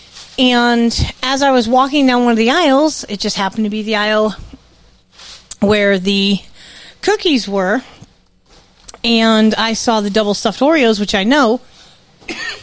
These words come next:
Phone Boy has often said Oreos are his kryptonite, and that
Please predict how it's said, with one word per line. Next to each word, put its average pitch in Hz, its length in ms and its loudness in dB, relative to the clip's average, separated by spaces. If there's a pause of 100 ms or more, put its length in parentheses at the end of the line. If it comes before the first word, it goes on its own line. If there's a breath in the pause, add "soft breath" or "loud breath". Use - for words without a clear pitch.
Phone 247 240 2
Boy 226 140 2
has 214 120 0
often 196 320 -4
said 190 320 -2 (320 loud breath)
Oreos 226 420 4
are 202 120 2
his 190 640 0
kryptonite, 214 880 -2 (680 loud breath)
and 202 420 2
that 196 340 0